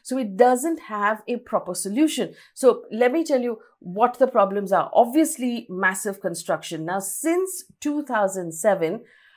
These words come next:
a hundred and ten villages were added to the city of Bengaluru. And this includes Yelahanka,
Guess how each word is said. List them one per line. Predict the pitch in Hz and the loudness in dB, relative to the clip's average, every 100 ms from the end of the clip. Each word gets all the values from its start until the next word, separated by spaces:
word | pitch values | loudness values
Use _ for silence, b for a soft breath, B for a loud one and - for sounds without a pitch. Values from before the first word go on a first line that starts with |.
| b b _ | b b _
a | 220 | -4
hundred | - 302 330 320 359 285 - | 2 4 6 4 0 -2 -4
and | 226 220 | -6 -6
ten | - 220 254 262 190 | -4 -2 -2 -2 -4
villages | 202 202 175 175 160 | -4 -4 -4 -4 -4
were | 143 180 - - | -6 -4 -6 -6
added | 196 233 262 294 208 | -4 -2 0 0 -2
to | - 196 | -8 -10
the | 185 | -10
city | - 185 190 | -10 -8 -6
of | 160 | -6
Bengaluru. | 170 160 165 156 151 151 B B | -6 -6 -4 -4 -6 -10 B B
And | - 202 208 | 0 0 2
this | 302 349 | 0 0
includes | 330 320 233 185 | 0 0 -4 -6
Yelahanka, | 185 190 202 214 208 208 214 | 2 4 4 2 -4 -2 -4